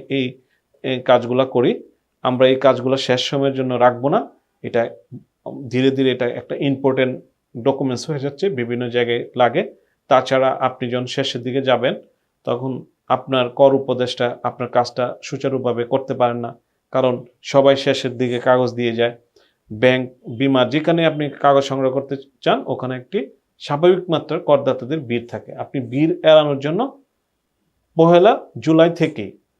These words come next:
আপনি আপনার কাগজ সংগ্রহ করবেন। আর বিনিয়োগ সংক্রান্ত সহ অন্যান্য কাজগুলো আপনি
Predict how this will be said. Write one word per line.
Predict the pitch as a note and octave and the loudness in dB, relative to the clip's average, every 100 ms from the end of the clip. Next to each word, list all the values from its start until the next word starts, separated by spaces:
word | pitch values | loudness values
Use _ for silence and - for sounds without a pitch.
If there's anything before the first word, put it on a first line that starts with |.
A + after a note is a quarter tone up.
| _ | _
আপনি | A#2+ C3 C3 | -8 -6 -6
আপনার | A#2 A#2+ | -6 0
কাগজ | C3 B2+ C3+ | 4 4 2
সংগ্রহ | C3+ C3 C3+ D3+ | 0 -2 -2 -2
করবেন। | F3+ C4+ - _ _ _ - | -2 -4 -8 _ _ _ 2
আর | D#3+ D#3+ C4 - _ _ - | 4 4 0 -14 _ _ -2
বিনিয়োগ | B2 G3+ A#3 | 2 4 4
সংক্রান্ত | - G3+ F#3+ G3 G3 | 2 -2 0 0 0
সহ | F#3+ F3 | 0 2
অন্যান্য | E3 D#3+ D#3+ E3+ | 2 2 0 2
কাজগুলো | D#3+ C#3 C3+ G3+ | 2 2 -2 -2
আপনি | D3 - | -2 -4